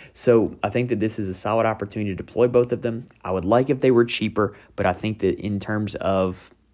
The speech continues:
you know, the theory behind a tempo up game, they're a, definitely a solid option. Now, speaking of tempo, Florida International is one of the fastest teams in the country,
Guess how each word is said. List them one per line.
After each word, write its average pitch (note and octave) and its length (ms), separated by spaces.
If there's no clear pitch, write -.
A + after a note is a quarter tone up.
you G#2+ 100
know, F#2+ 120
the F#2 100
theory A2+ 320
behind F#2+ 640
a - 80
tempo G2+ 460
up F2 300
game, E2+ 260
they're E2 380
a, F#2 140
definitely F#2 440
a E2 60
solid - 340
option. - 340
Now, A2 80
speaking E3 340
of A#2+ 80
tempo, - 400
Florida E3 420
International C#3 500
is - 120
one A2 80
of A2 120
the - 60
fastest A#2+ 380
teams F#2 220
in D2 40
the - 60
country, - 420